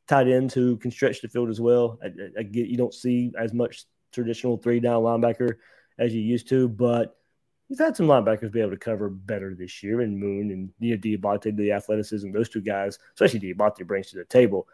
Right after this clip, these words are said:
Can there, c-, can there be a situation to get more three linebackers on the field, and can you work on it on a game like this in Vanderbilt? So mostly it's just, you know, D Bs not giving up big plays,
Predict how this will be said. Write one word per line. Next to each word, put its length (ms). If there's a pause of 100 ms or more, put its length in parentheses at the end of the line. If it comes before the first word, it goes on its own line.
(220)
Can 320
there, 160 (120)
c-, 220
can 160
there 100
be 380 (640)
a 20
situation 560
to 60
get 180
more 160
three 160
linebackers 500
on 100
the 60
field, 360
and 160
can 180
you 120
work 260
on 80
it 40
on 160
a 40
game 240
like 160
this 320 (400)
in 120
Vanderbilt? 540
So 480 (180)
mostly 460
it's 220
just, 240
you 80
know, 100
D 160
Bs 360
not 220
giving 200
up 180
big 220
plays, 400